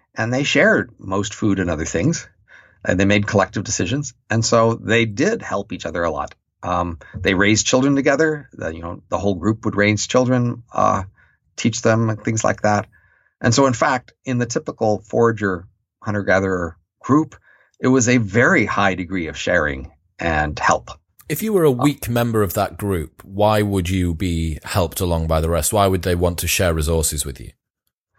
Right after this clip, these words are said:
Speaker 1: Well, certainly if you're temporarily weak,
Speaker 2: Yeah.
Speaker 1: they want to show that they're loyal to you and each other, and that's how they help each other. And that, you know, they are a loyal member of the group, and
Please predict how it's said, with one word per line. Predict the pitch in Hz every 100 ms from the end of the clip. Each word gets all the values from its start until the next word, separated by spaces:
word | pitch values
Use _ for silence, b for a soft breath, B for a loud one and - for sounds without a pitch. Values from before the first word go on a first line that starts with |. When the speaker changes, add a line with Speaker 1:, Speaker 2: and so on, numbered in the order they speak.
| B B B B
Speaker 1:
Well, | 151
certainly | 226 202
if | 135
you're | 113 - -
temporarily | - 160 117 110 190 160 101 78
weak, | 73 69 - -
Speaker 2:
Yeah. | 87 -
Speaker 1:
they | 107 110
want | 120 -
to |
show | 123 113 113
that | 117 101
they're | 101 110 123
loyal | 127 175 110 - _ -
to | 117
you | 101 113 110
and | 101
each | - 95
other, | 95 78 - _ -
and | 101 98 95
that's | 95 -
how | 92 98
they | 104
help | 131 127
each | -
other. | - 90
And | 87 87
that, | 90 90 _ b b b _
you | -
know, | 90 71 69 - 76
they | - 85
are | 90 92
a |
loyal | 90 90 98 101
member | 101 98 95
of | 90
the |
group, | 85 131 -
and | 95 98